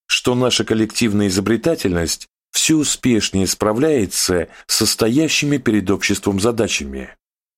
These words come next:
На самом деле, мы являемся свидетелями победы разума над догмами и инстинктами во все новых областях. сми разбавляют шеренги репортеров и обозревателей статистиками и специалистами по факт-чекингу.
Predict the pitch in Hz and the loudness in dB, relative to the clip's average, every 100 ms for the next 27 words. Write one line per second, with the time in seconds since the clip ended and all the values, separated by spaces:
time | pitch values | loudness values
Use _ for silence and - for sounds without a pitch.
0 | _ _ 107 117 113 120 117 117 123 180 | _ _ -2 0 0 0 0 -2 0 0
1 | 117 90 82 _ 117 151 180 160 147 160 | 2 -2 -6 _ -2 0 2 2 2 0
2 | 143 131 123 - 127 127 120 107 104 101 | 0 -2 -2 0 0 0 0 0 0 0
3 | 104 107 107 156 143 95 92 87 - _ | 0 0 0 0 0 0 0 -2 -6 _
4 | _ 110 117 120 101 120 98 101 98 101 | _ -2 0 0 0 0 0 0 0 0
5 | 104 - - 160 - 98 95 90 90 - | 0 -2 -2 -4 -2 -2 0 -2 -6 -4
6 | 104 104 - 113 107 95 101 104 120 - | -2 0 -2 0 0 -2 -2 0 -2 -4
7 | 80 - - _ _ _ _ _ _ _ | -6 -8 -18 _ _ _ _ _ _ _
8 | - 165 175 165 123 127 139 143 135 113 | -4 0 2 2 0 -2 0 2 2 0
9 | - 117 117 101 104 101 107 - 117 107 | 0 0 0 0 0 0 -2 -2 0 2
10 | 98 - 117 104 104 104 120 160 - 95 | 0 -2 -2 0 0 0 0 0 0 -2
11 | 90 80 _ _ - - 104 - 151 - | -2 -6 _ _ -4 -2 -2 0 -2 -2
12 | 143 139 143 135 - _ 110 - 104 - | -2 0 0 -2 -6 _ -2 -2 -2 0
13 | 110 135 151 - 139 135 - 131 - 123 | 0 0 0 -2 -2 -2 0 -2 0 -4
14 | - - - 110 82 76 69 - | -4 -4 -2 -2 -4 -8 -12 -14